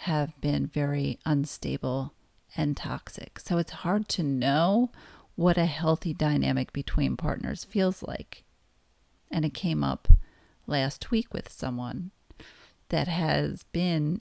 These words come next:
in very codependent relationships. And he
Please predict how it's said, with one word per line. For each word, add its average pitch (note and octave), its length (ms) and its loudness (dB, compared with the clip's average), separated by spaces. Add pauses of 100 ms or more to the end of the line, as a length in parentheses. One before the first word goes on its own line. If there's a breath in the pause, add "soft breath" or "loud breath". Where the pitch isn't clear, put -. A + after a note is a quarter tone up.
in D3+ 480 -2 (720 soft breath)
very E3 280 0
codependent E3 720 -4
relationships. - 1200 -2 (720 soft breath)
And E3+ 640 0 (1500)
he G#3+ 640 -2